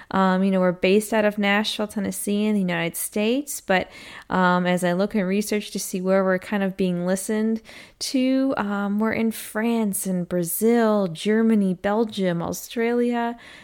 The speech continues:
United Kingdom, the Philippines, Honduras,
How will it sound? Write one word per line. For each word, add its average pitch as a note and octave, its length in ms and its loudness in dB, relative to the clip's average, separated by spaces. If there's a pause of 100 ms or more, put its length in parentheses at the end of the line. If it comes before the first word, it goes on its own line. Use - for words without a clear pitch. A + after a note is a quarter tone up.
United F#3+ 320 2
Kingdom, G#3+ 760 2
the F3 120 0
Philippines, A#3 1000 0
Honduras, A3+ 880 2